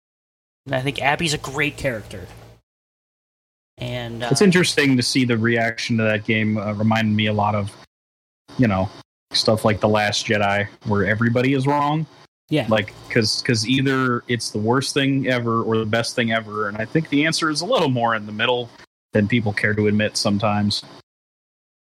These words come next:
Speaker 2: And, like, there's no reason that there has to be, like, battlegrounds around this <laughs> game's existence.
Speaker 1: Right.
Speaker 2: Like, you can just say that, like, "Hey,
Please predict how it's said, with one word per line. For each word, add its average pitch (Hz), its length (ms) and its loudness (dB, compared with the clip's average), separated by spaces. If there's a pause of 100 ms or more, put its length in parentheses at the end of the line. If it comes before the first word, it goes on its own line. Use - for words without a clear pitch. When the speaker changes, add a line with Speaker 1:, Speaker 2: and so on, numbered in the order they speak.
(500)
Speaker 2:
And, 101 360 2 (180)
like, 107 160 2
there's 135 200 2
no 185 120 2
reason 147 420 2
that 131 80 0
there 127 140 0
has 123 220 -2
to - 80 -6
be, 123 120 2
like, 113 200 -2 (220)
battlegrounds 117 920 -2
around 120 240 0
this - 180 -4
<laughs> - 0 -
game's - 640 -4
existence. 139 800 -4
Speaker 1:
Right. - 80 -18
Speaker 2:
Like, 117 220 0
you 127 80 2
can 139 200 0
just 165 320 -2
say 151 260 0
that, 143 200 -4
like, 120 180 0
"Hey, 160 500 -2